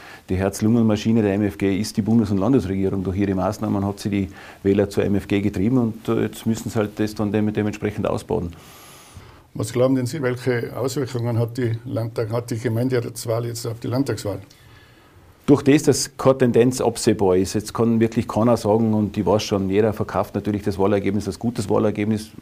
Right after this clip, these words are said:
Speaker 1: tun wir ja auch logischerweise, aber auch mit einem weinenden Auge. Äh, ich glaub, dass da keine Partei irgendeine, äh, irgendeine, äh, Vorhersehung herausnehmen kann für die, äh, Landtagswahlen. Das sind ganz andere,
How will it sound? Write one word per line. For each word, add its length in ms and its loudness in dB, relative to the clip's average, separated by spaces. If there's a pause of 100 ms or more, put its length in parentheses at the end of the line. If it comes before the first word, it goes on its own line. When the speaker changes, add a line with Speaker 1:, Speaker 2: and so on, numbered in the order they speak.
(160)
Speaker 1:
tun 180 4
wir 160 6
ja 280 4
auch 60 4
logischerweise, 640 2
aber 160 0
auch 40 0
mit 160 -2
einem 120 0
weinenden 380 0
Auge. 280 0 (600)
Äh, 240 2 (600)
ich 100 0
glaub, 240 4
dass 240 -2
da 100 4
keine 200 2
Partei 340 2
irgendeine, 800 0 (340)
äh, 40 -6
irgendeine, 560 -2 (140)
äh, 240 -8
Vorhersehung 800 0
herausnehmen 680 0
kann 220 -2
für 140 -6
die, 200 -2 (380)
äh, 100 0
Landtagswahlen. 680 0
Das 160 -4
sind 120 -2
ganz 200 -2
andere, 380 4